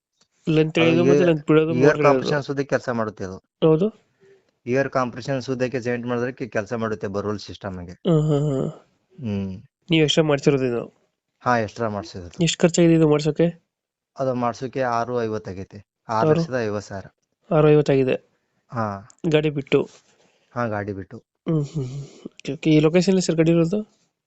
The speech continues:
Speaker 2: ಇದು ಬಿಜಾಪುರದ ಡಿ-, ಡಿಸ್ಟ್ರಿಕ್ಟ್ ವಾರ್ತೆ ಹತ್ರ ರೀ.
Speaker 1: ಏರ್ ಇದು ಏನ್ ಇದು ಬಂದು, ಓ, ಬೋರ್‌ವೆಲ್ ಸೆಟಪ್ ಐತೆ ಇದು ಗಾಡಿ?
Speaker 2: ಹಾ.
Speaker 1: ಲೆಂತ್ ಏನ್ ಇಳಿಯೋದೇನಿಲ್ಲ?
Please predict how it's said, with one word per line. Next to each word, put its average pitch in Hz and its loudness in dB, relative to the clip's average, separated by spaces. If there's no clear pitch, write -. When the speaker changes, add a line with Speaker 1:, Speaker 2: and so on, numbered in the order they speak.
Speaker 2:
ಇದು 143 0
ಬಿಜಾಪುರದ 135 -2
ಡಿ-, 110 -12
ಡಿಸ್ಟ್ರಿಕ್ಟ್ 113 -2
ವಾರ್ತೆ 107 -4
ಹತ್ರ 104 -12
ರೀ. 92 -12
Speaker 1:
ಏರ್ 175 6
ಇದು 185 4
ಏನ್ 185 2
ಇದು 170 2
ಬಂದು, 165 2
ಓ, 147 0
ಬೋರ್‌ವೆಲ್ 170 4
ಸೆಟಪ್ 175 0
ಐತೆ 151 4
ಇದು 131 2
ಗಾಡಿ? 131 0
Speaker 2:
ಹಾ. 107 -4
Speaker 1:
ಲೆಂತ್ 156 4
ಏನ್ 175 6
ಇಳಿಯೋದೇನಿಲ್ಲ? 156 2